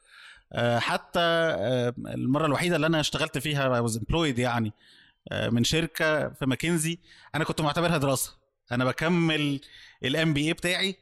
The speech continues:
آه، اللي عملته بعد ال-، ما سبت الجامعة الألمانية، أو سبت الجامعة الألمانية عشان أعمله. كنت معتبر ماكنزي دي ال إم بي إيه الجزء التاني. ف، آم، كنت حاسس إن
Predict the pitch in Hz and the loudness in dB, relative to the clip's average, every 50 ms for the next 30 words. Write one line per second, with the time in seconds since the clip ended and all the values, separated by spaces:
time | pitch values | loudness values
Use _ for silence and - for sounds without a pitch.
0 | _ _ _ _ _ _ _ _ - - - - 117 120 117 117 117 120 120 123 | _ _ _ _ _ _ _ _ -20 -18 -12 -8 -4 -2 -2 -2 0 -2 -2 -2
1 | 127 120 127 139 143 139 - 123 143 151 147 139 127 120 117 117 113 113 110 104 | -2 0 0 -2 -2 -2 -2 -2 0 0 0 -2 -2 -4 -4 -4 -4 -4 -6 -8
2 | 110 107 107 107 107 107 107 107 107 113 110 107 113 113 110 - - 131 - 127 | -10 -14 -10 -10 -8 -8 -8 -8 -8 -8 -8 -4 -4 -4 -4 -4 -6 -6 -6 -4
3 | 123 127 135 127 120 117 117 117 143 170 185 170 135 104 98 - 120 - - 104 | -4 -2 -2 -2 0 0 0 0 0 0 -2 -4 -4 -6 -8 -10 -12 -12 -8 -6
4 | 127 127 120 113 107 110 113 127 123 - 143 143 127 117 113 117 120 143 - _ | -4 -4 -2 -2 -4 -2 -2 -2 -2 -2 -2 -4 -2 -2 -2 -2 -4 -4 -8 _
5 | _ - - - - - - - - - _ _ - - - - 131 127 117 - | _ -20 -20 -20 -20 -20 -20 -20 -20 -20 _ _ -10 -10 -6 -2 -2 -2 0 0
6 | 156 170 165 151 147 - 170 180 185 160 160 147 151 160 175 175 170 151 143 147 | 0 0 0 0 0 0 0 0 0 -2 -2 -2 0 0 2 2 2 2 2 2
7 | 151 170 147 139 147 156 170 175 175 175 170 147 151 143 156 - - 147 131 117 | 0 0 0 0 0 2 2 2 2 0 0 0 0 -2 -2 -2 -2 -2 -2 -2
8 | 104 - - _ _ _ _ _ _ _ _ _ _ _ _ - - - - - | -2 -4 -8 _ _ _ _ _ _ _ _ _ _ _ _ -18 -16 -10 -4 -2
9 | 127 135 147 147 147 151 151 151 151 151 139 110 123 127 123 123 123 120 120 120 | 0 2 4 4 4 4 2 2 2 2 0 -2 -2 -2 0 0 0 2 0 0
10 | 120 110 120 _ _ _ _ _ _ _ _ - - 151 - - 165 160 - 165 | -2 -4 -8 _ _ _ _ _ _ _ _ -10 -8 -8 -6 -4 -2 0 0 2
11 | 156 143 123 | 2 0 0